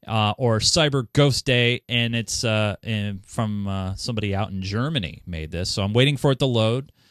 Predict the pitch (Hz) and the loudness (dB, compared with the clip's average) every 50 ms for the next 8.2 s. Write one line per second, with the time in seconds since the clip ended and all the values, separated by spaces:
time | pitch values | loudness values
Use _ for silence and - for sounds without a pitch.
0 | _ _ _ _ _ - 127 110 120 156 170 170 190 147 - - 170 160 180 165 | _ _ _ _ _ -4 -2 2 2 2 4 2 0 -2 0 0 0 0 0 0
1 | 147 127 120 117 117 131 135 139 135 127 123 120 123 120 - - - 135 123 120 | 0 2 2 2 2 2 4 4 2 2 2 2 2 0 0 -2 0 2 2 2
2 | - - 135 127 - 139 127 127 - - 135 123 123 - - 127 127 123 - 110 | 0 -2 -4 -2 0 2 0 0 0 -2 -2 -2 -2 -2 -2 -2 -2 -2 -2 -6
3 | 98 - 120 117 - - - 104 101 92 104 104 101 101 98 - 101 95 - - | -4 0 -2 -2 0 0 -2 -4 -2 0 0 2 2 2 0 -2 -4 -8 -6 -8
4 | 87 87 - 92 90 85 82 80 - _ _ _ _ _ _ _ _ _ - - | -10 -8 -6 -6 -6 -6 -6 -8 -12 _ _ _ _ _ _ _ _ _ -4 0
5 | 143 127 123 120 123 160 185 196 180 170 160 165 156 - 147 127 - - 127 - | 2 2 2 2 2 2 2 2 2 2 2 2 2 0 -2 -4 -4 -6 -4 -4
6 | 131 120 - 123 131 135 143 135 139 117 123 113 110 107 107 104 - _ _ _ | -4 -4 -2 0 0 0 0 0 0 2 4 4 4 4 2 2 -2 _ _ _
7 | _ _ _ _ _ _ _ _ _ - - - _ _ - 110 113 110 104 104 | _ _ _ _ _ _ _ _ _ -20 -20 -20 _ _ -6 -2 0 2 2 2
8 | 104 101 101 95 | 2 2 0 -2